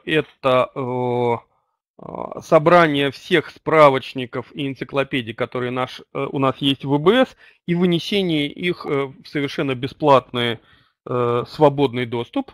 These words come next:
Э, вот где можно с ними, м, познакомиться вот на этом, э, вот по этой ссылке. Можете эту ссылку кому угодно давать. И, э,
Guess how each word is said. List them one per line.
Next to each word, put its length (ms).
Э, 520
вот 280
где 240
можно 480
с 120
ними, 260
м, 380
познакомиться 720
вот 320
на 240
этом, 840
э, 760
вот 200
по 80
этой 260
ссылке. 500
Можете 320
эту 160
ссылку 380
кому 260
угодно 340
давать. 460
И, 300
э, 240